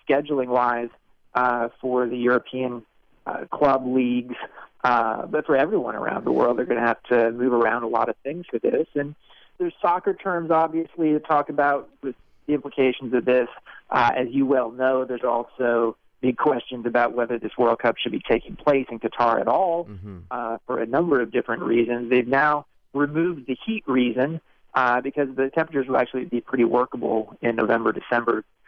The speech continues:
Speaker 1: uh, you know, for that World
Speaker 2: That,
Speaker 1: Cup.
Speaker 2: yeah, that, that actually
Speaker 1: But
Speaker 2: was, was one of my questions, is, like, does this move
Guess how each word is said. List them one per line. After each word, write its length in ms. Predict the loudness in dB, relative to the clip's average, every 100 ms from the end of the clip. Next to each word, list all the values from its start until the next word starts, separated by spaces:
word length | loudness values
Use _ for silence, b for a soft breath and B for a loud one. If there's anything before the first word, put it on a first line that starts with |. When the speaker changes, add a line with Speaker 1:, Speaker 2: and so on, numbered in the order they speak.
| B B B
Speaker 1:
uh, 320 | 0 0 0 -6 -12 _ _
you 100 | -8
know, 60 | -2
for 100 | 2
that 180 | 2 2
World 300 | 2 2 2
Speaker 2:
That, 80 | 0
Speaker 1:
Cup. 240 | -2 -2 _
Speaker 2:
yeah, 200 | -2 -2
that, 160 | 0 2
that 100 | 2
actually 320 | 4 4 4
Speaker 1:
But 80 | 2
Speaker 2:
was, 180 | -6 -8
was 160 | -6
one 120 | -2
of 60 | 0
my 240 | 0 -4 -4
questions, 420 | -2 -2 -4 -8
is, 120 | -6
like, 200 | -6 -4
does 240 | -2 -2 0
this 220 | -4 -2
move 640 | 0 2 0 0 -4 -12